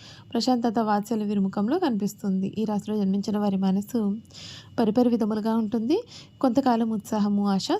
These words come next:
సంతోషము వెలువరిస్తుంది. మరికొంతకాలము విషాదము, నిరాశ, దిగులు కూడా కలుగుతుంది. ఈ రాశి వారిని నమ్మించి మోసం చేయడం చాలా సులభమైతే వీరు ప్రశాంతంగా ఆలోచిస్తే ఎదుటివారి మనోభావాలను సైతం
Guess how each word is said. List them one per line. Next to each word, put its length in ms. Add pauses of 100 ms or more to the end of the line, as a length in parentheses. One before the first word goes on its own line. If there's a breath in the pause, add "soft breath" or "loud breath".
సంతోషము 500
వెలువరిస్తుంది. 800 (720 loud breath)
మరికొంతకాలము 680 (100)
విషాదము, 480
నిరాశ, 400 (160)
దిగులు 320
కూడా 140
కలుగుతుంది. 640 (680 loud breath)
ఈ 40
రాశి 260
వారిని 300
నమ్మించి 420
మోసం 320
చేయడం 360
చాలా 160
సులభమైతే 640 (580 loud breath)
వీరు 140
ప్రశాంతంగా 580
ఆలోచిస్తే 480
ఎదుటివారి 380
మనోభావాలను 720
సైతం 240